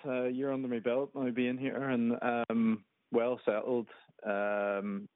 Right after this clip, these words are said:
uh, in Perth. Uh, me and my family love it, and, um, you know, having known the club and, you know, known all my teammates a lot better, I'm,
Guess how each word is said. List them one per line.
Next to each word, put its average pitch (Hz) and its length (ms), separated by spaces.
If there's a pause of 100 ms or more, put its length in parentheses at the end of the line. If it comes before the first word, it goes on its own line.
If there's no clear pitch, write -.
(160)
uh, 107 400
in 117 180
Perth. 113 300 (360)
Uh, 101 220
me 104 200
and 107 100
my 107 60
family 101 300
love 101 220
it, 117 220
and, 101 260 (640)
um, 101 680 (240)
you 135 80
know, 113 360
having 120 440 (260)
known 135 300
the 127 80
club 131 420
and, 120 320 (500)
you 135 60
know, 131 140
known 135 400 (100)
all 135 140
my 127 100
teammates 139 480
a 151 60
lot 131 240
better, 139 360
I'm, 123 300